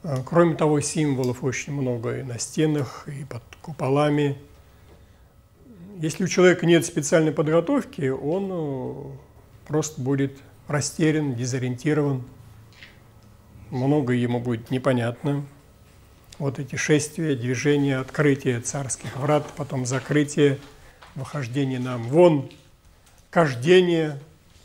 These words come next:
Вот богослужение в православной церкви начинается с кождения. То есть выходит священник, кадило в руках, и он обходит храм по периметру, размахивая кадилом.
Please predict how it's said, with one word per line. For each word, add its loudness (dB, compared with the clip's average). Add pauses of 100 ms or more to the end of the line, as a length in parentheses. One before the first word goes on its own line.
Вот -10
богослужение 2
в -6
православной 0
церкви 2
начинается -2
с -6
кождения. 0 (140)
То -8
есть -12
выходит -2
священник, 0 (300)
кадило 2
в 4
руках, 2 (800)
и -8
он 4
обходит 0 (680)
храм 4
по -2
периметру, 2 (520)
размахивая -2
кадилом. 0